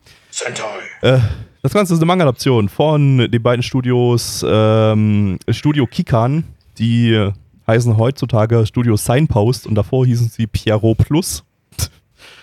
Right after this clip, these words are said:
Speaker 2: Ähm, die haben dieses Jahr Staffel vier von Kingdom gemacht, äh, und zuletzt im Stream hatten wir die, äh, im, äh, oder im Podcast hatten wir die zuletzt im Frühling neunzehnhundertvierundneunzig mit Gota Man.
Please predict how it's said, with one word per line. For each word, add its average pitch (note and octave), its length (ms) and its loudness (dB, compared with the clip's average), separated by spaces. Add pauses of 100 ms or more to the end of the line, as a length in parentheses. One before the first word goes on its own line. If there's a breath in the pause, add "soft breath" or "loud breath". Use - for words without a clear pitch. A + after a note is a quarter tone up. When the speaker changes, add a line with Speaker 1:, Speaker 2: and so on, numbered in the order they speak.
(140 loud breath)
Speaker 2:
Ähm, B2+ 760 2 (260)
die A#2+ 280 4
haben B2 160 2
dieses D3 300 -2
Jahr C3 320 2
Staffel B2 280 0
vier D3 180 0
von B2 160 0
Kingdom D#3+ 340 0
gemacht, C#3 480 -2
äh, - 60 -4
und A2+ 920 2
zuletzt A2 280 -2
im G2+ 120 0
Stream A#2+ 280 0
hatten - 120 -2
wir A2+ 80 2
die, G#2 160 0
äh, G2 560 0
im, F#2+ 400 2
äh, F#2 320 2
oder G2 160 2
im F#2 80 -2
Podcast - 400 0
hatten - 120 -4
wir F#2+ 60 0
die F#2 60 -2
zuletzt - 280 -2
im F#2 100 0
Frühling F#2+ 280 0
neunzehnhundertvierundneunzig F#2 880 0
mit F2+ 120 -4
Gota G#2+ 300 0
Man. F#2+ 340 2